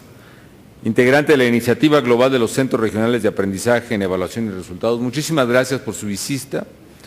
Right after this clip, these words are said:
muchísimas gracias por esta distinción que hace al cide y a México.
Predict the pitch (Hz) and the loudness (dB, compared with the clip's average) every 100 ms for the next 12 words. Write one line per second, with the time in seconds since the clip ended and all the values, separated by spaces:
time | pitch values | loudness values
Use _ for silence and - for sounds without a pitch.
0 | - - - 101 123 127 107 104 117 120 | -20 -20 -16 -12 -6 -2 0 2 0 0
1 | 110 107 113 110 95 - 113 107 147 156 | -2 0 0 -2 -4 -4 -4 2 2 2
2 | 151 113 110 104 98 92 139 143 139 123 | -2 -2 -2 -2 -4 -2 0 2 2 2
3 | 139 139 131 147 | 0 -4 -4 -6